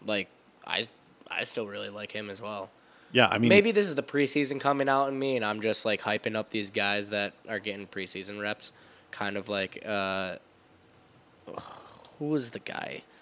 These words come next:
Speaker 1: last year? He played for Commanders, Jets, and then came to us, and then
Speaker 2: Crowder.
Speaker 1: Crowder. I was hyping him up a lot.
Speaker 2: So, I mean,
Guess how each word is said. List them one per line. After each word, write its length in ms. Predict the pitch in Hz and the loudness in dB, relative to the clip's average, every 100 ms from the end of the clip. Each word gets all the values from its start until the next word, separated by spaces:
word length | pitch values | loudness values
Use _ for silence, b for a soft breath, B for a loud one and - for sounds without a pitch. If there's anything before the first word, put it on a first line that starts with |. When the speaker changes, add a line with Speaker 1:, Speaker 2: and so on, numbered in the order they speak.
| b b - | b b -10
Speaker 1:
last 380 | 95 90 - - | -8 -6 -6 -8
year? 160 | 64 | -12
He 180 | - 113 | -12 -12
played 340 | - 117 107 104 | -10 -8 -8 -10
for 420 | 110 104 95 85 | -10 -10 -10 -14
Commanders, 760 | - 113 107 110 107 104 98 - | -16 -10 -8 -8 -10 -10 -12 -16
Jets, 640 | - - 76 - - - - - - - - - - - _ _ - | -16 -14 -14 -14 -14 -14 -16 -20 -20 -20 -20 -20 -20 -20 _ _ -20
and 100 | 76 | -18
then 100 | 92 | -14
came 260 | - 98 | -10 -8
to 60 | 92 | -8
us, 340 | 92 87 - - | -10 -8 -10 -10
and 160 | 95 92 | -14 -12
then 160 | 87 90 | -10 8
Speaker 2:
Crowder. 340 | 196 127 - - | 10 10 2 -8
Speaker 1:
Crowder. 500 | - 101 87 87 98 - _ _ _ - - _ _ _ _ _ _ _ _ - - - | -12 -10 -8 -10 -16 -20 _ _ _ -20 -20 _ _ _ _ _ _ _ _ -20 -20 -14
I 80 | 107 | -12
was 120 | 95 | -10
hyping 280 | 98 95 101 | -10 -10 -14
him 240 | 101 95 | -14 -12
up 120 | 90 | -12
a 40 | 98 | -10
lot. 340 | 98 101 104 - - - b b | -10 -10 -14 -20 -20 -20 b b
Speaker 2:
So, 220 | - 208 | 6 8
I 40 | 175 | 10
mean, 240 | 170 147 | 8 6